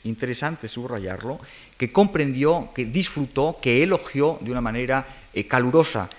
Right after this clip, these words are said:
el arte del cretense, como Luis de Góngora, que también pasa por Toledo en fechas similares, en torno a mil seiscientos diez, y que iba a convertir, diríamos, al Greco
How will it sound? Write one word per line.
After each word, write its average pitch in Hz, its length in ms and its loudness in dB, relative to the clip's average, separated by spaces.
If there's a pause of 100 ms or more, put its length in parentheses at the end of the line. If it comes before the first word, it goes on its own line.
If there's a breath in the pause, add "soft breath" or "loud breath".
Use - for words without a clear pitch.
(140 loud breath)
el 110 200 2
arte 131 420 0
del 107 340 -2
cretense, 131 640 -4 (300 loud breath)
como 156 500 4 (220)
Luis 120 220 -4
de 117 80 2
Góngora, 110 500 0
que 113 80 -12
también 113 520 -4
pasa 131 320 2
por 147 140 -4
Toledo 110 400 -4 (320 loud breath)
en 101 80 -8
fechas - 300 -2
similares, 104 480 -2
en 107 80 -6
torno 98 180 -8
a 95 40 -4
mil 117 140 -4
seiscientos 165 440 -8
diez, 107 260 -4 (320 loud breath)
y 143 80 -4
que 160 100 -4
iba 175 140 8
a 120 100 6
convertir, 135 480 2
diríamos, 117 540 -2
al 120 220 -4
Greco 101 440 -6